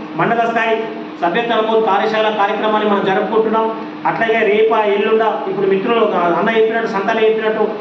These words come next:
మీరు బూత్ స్థాయిలో ఖచ్చితంగా శక్తి కేంద్ర ఇన్ఛార్జ్, బూత్ అధ్యక్షుడు యాక్టివ్ ఉండి సమావేశాలు నిర్వహించి యాక్టివ్గా ముందుకెళ్లాలని సవినయంగా కోరుతున్నాం.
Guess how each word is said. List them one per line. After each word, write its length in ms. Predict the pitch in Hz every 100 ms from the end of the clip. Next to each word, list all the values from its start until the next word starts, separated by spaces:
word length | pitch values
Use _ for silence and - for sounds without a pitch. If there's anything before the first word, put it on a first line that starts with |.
| - -
మీరు 120 | 208
బూత్ 380 | 208 - 254 247
స్థాయిలో 340 | 233 226 220 214 - - 196
ఖచ్చితంగా 540 | 190 247 247 240 240 226
శక్తి 280 | 208 - 262
కేంద్ర 300 | 240 233 226
ఇన్ఛార్జ్, 560 | 202 202 240 233 233 233 - - - - - - - 170
బూత్ 200 | 233 226
అధ్యక్షుడు 440 | 226 220 226 202
యాక్టివ్ 320 | 196 214 233
ఉండి 340 | 226 226 233 - - -
సమావేశాలు 600 | 165 226 247 240 240 226
నిర్వహించి 600 | 214 220 226 220 220 202 180 - - -
యాక్టివ్గా 420 | 190 214 254 240
ముందుకెళ్లాలని 640 | 202 220 226 226 220 220 208
సవినయంగా 420 | 196 220 226 220
కోరుతున్నాం. 580 | 214 214 220 220 226